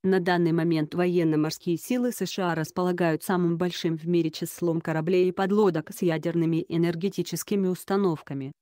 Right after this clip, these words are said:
дающими флоту особые возможности. Подготовка к строительству атомного флота велась с конца сороковых годов, а в пятидесятых и шестидесятых были получены реальные результаты, ставшие основой для дальнейшего роста.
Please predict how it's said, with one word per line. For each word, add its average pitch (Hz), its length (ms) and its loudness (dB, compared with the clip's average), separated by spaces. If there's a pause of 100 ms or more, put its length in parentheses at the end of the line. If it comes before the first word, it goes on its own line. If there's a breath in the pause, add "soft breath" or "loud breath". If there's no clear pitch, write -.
(120)
дающими 175 580 2
флоту 208 420 0
особые 160 400 -2
возможности. 143 840 -6 (600)
Подготовка 185 640 0
к - 80 -14
строительству 175 760 -2
атомного 160 500 -2
флота 214 400 -2
велась 180 320 0
с - 120 -14
конца 170 380 -2
сороковых 160 480 -2
годов, 185 500 0 (220)
а 196 100 2
в - 60 -8
пятидесятых 185 720 -4 (100)
и 175 60 -6
шестидесятых 180 880 -2
были 185 240 4
получены 190 640 0
реальные 160 440 2
результаты, 147 720 -6 (180)
ставшие 180 500 -2
основой 170 440 2
для 165 160 -2
дальнейшего 160 680 0
роста. 143 440 -6